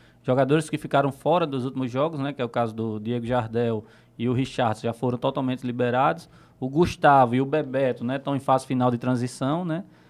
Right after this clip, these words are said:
e o Henderson também tá nesse período iniciando ali a saída do departamento médico pro trabalho de transição. Então o Bebeto é um jogador que tá nesse pe-, ainda tá fora, né, não tá à disposição,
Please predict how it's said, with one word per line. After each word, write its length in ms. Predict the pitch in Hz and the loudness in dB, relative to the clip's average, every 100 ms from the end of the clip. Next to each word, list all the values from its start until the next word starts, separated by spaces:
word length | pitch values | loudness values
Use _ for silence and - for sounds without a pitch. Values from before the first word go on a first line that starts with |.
| - 120 | -14 -6
e 420 | 123 135 147 151 | -4 -2 0 2
o 80 | 156 | 4
Henderson 460 | 135 143 151 156 | 6 6 4 0
também 340 | 139 139 120 131 | 2 4 4 2
tá 120 | 135 | 2
nesse 200 | 135 - | 0 0
período 400 | 135 123 131 131 | 0 2 2 2
iniciando 600 | 131 131 143 131 151 147 | 0 -2 -2 0 0 -2
ali 300 | 127 117 123 | -2 0 -2
a 40 | |
saída 360 | 123 123 123 120 | 0 0 0 0
do 60 | 120 | -2
departamento 520 | 117 120 123 117 117 | -2 0 0 -2 -2
médico 220 | 117 - | -4 -2
pro 220 | 139 135 - - _ | -4 -4 -6 -20 _
trabalho 300 | - 123 127 | -6 -2 -2
de 100 | 135 | -4
transição. 640 | 135 139 151 151 117 104 101 | -6 -6 -6 -8 -8 -8 -8
Então 140 | 120 | -8
o 20 | |
Bebeto 460 | 127 131 123 139 147 | -4 -4 -4 -4 0
é 120 | 147 | 4
um 120 | 143 | 6
jogador 380 | 135 135 131 127 | 6 6 6 4
que 180 | 131 143 | 2 -4
tá 240 | - 131 | 2 4
nesse 220 | 135 139 - | 4 0 -2
pe-, 240 | 123 120 120 | -2 -2 -4
ainda 200 | 123 123 | -4 -2
tá 140 | 120 | -4
fora, 320 | - 131 156 | -2 -2 -2
né, 140 | 135 131 | -2 -2
não 120 | 120 | -2
tá 120 | 117 | -2
à 40 | |
disposição, 540 | 113 - 117 - 127 | -4 -6 -6 -6 -8